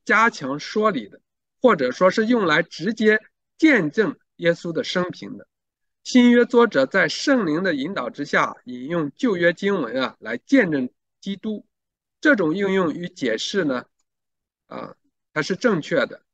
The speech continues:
但是呢，不可以说据此来说，旧约所有的经文都可以用这样的方法来解释。凡是新约当中没有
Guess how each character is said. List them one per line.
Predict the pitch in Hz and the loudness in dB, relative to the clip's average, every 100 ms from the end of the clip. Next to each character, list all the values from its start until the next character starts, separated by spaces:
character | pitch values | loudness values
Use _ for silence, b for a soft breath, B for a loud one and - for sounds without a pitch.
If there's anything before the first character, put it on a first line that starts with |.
| _ _ _ | _ _ _
但 | - 233 | 0 0
是 | - 254 | 2 0
呢， | 185 | 0
不 | 156 269 | -2 -4
可 | - 165 | -2 0
以 | 190 139 | 0 0
说 | - 165 165 _ _ _ _ | -2 -2 -2 _ _ _ _
据 | - 208 | -2 -2
此 | - - 139 160 - _ _ _ _ _ | -2 -6 -4 -4 -6 _ _ _ _ _
来 | 123 147 | -2 -2
说， | 156 - 175 175 | -2 2 4 4
旧 | 240 185 | 0 2
约 | 180 175 | 2 2
所 | 175 196 | 2 2
有 | 156 | 2
的 | 143 | -2
经 | 170 170 | -4 -2
文 | 135 139 | -2 -2
都 | 170 165 | -4 -8
可 | - 135 | -2 0
以 | 143 104 - _ _ _ _ _ | 2 -2 -10 _ _ _ _ _
用 | 185 156 | -2 -2
这 | - 214 | 2 4
样 | 170 131 | 4 2
的 | 110 | -4
方 | - 143 135 | -6 -4 -6
法 | - 104 | -10 -12
来 | 107 113 | -12 -12
解 | 117 98 | -12 -14
释。 | - - - _ _ _ _ _ _ | -14 -16 -18 _ _ _ _ _ _
凡 | 160 202 | 0 0
是 | 208 240 170 | 2 0 -2
新 | - 233 226 | 0 0 2
约 | 220 | 2
当 | 214 202 202 | 2 0 0
中 | 202 202 - _ _ _ | -2 -4 -8 _ _ _
没 | 127 131 214 262 | -2 2 4 4
有 | 127 - | 2 -2